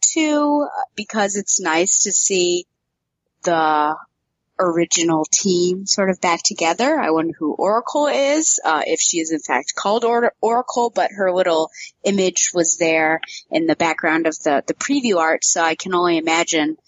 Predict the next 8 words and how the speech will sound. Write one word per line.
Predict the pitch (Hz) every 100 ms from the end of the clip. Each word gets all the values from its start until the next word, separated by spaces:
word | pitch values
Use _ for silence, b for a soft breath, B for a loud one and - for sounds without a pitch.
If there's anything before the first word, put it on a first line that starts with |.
| B B B
uh, | 139 143 -
that | 147
it | 143 147
is | 143
in | 147
fact | 139 135 -
Oracle. | - 143 - 143 143 B B -
Um, | 151 151 143 151